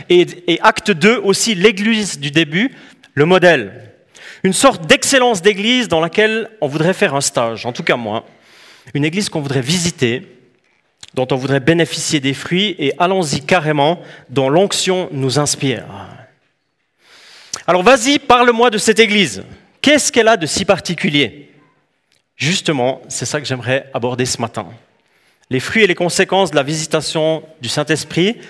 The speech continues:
lors de la plan-, de la Pentecôte et l'implantation de la première église. Personnellement, j'ai le sentiment que le Seigneur a mis à travers son esprit toute sa compétence et toute son excellence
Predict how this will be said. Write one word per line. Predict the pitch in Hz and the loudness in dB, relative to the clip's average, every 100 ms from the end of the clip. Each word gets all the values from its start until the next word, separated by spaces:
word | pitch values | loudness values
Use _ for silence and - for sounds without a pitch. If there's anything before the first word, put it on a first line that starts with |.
| - - - | -20 -16 -4
lors | 135 139 | -4 0
de | |
la | 139 | -2
plan-, | 135 175 185 180 | 0 -2 -2 -2
de | |
la | 135 | -2
Pentecôte | - 180 175 226 240 | 2 0 2 2 2
et | 170 | 0
l'implantation | 156 233 240 226 214 196 170 - 196 | 4 4 2 0 0 0 -2 -4 -2
de | |
la | 139 | -4
première | - 151 143 | -4 -4 -2
église. | 131 120 107 107 107 - _ _ - _ - - - | -4 -8 -10 -10 -18 -20 _ _ -20 _ -20 -20 -4
Personnellement, | - 208 262 254 254 269 | 0 2 4 4 6 4
j'ai | 220 | 4
le | 214 | 2
sentiment | 247 240 247 262 277 | 2 2 4 4 2
que | 277 | 2
le | 190 | 0
Seigneur | 180 220 226 220 196 | 2 4 4 4 2
a | |
mis | 180 202 240 285 240 | 0 2 4 4 2
à | 160 | -4
travers | - 190 180 | -2 -2 -2
son | - 185 | -2 -2
esprit | 175 - - 214 233 - - - | -2 -4 -2 0 -2 -6 -14 4
toute | 311 311 | 4 4
sa | - 220 | 0 0
compétence | 202 190 185 185 190 185 - | 0 0 -2 0 -2 -4 -4
et | |
toute | - 220 | -4 -2
son | 190 175 | -2 -2
excellence | 170 185 180 196 208 - | 0 0 2 2 2 -2